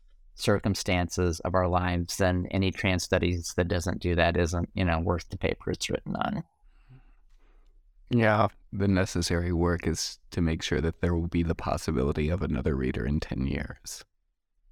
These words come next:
Speaker 1: That is correct.
Speaker 2: Yeah.
Speaker 1: That is
Speaker 2: Yeah.
Speaker 1: correct.
Speaker 2: And if that turns out to be the case, and it should, and we will work to see that it does, I hope that Dylan and one of Dylan's students now will come back on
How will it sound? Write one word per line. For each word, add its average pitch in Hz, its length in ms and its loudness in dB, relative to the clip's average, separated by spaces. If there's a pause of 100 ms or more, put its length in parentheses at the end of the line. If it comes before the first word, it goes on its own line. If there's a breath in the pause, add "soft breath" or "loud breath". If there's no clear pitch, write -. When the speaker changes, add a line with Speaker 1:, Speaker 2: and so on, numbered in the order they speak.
(140)
Speaker 1:
That 101 220 2
is 92 200 0
correct. - 760 -4
Speaker 2:
Yeah. - 360 -4 (120)
Speaker 1:
That 87 220 0
is 87 120 0
Speaker 2:
Yeah. 92 100 -4
Speaker 1:
correct. - 520 -6 (640 soft breath)
Speaker 2:
And 113 140 2
if 123 140 2
that 127 200 2
turns 123 260 2
out 117 160 2
to - 80 -6
be 117 80 6
the 101 120 2
case, 92 640 -2 (1120)
and 104 160 4
it - 100 -2
should, 95 540 2 (560)
and 98 140 2
we 90 100 2
will 92 100 2
work 95 240 0
to - 100 -6
see 98 200 0
that 90 160 2
it 87 180 -2
does, 90 640 0
I 82 80 0
hope 101 300 0
that 98 180 0 (320)
Dylan 104 720 4
and 95 380 2 (460)
one 104 240 2
of 104 100 0
Dylan's 104 440 4
students 98 480 0
now 101 240 0
will 95 160 -2
come 95 260 0
back 90 240 -2
on 90 500 0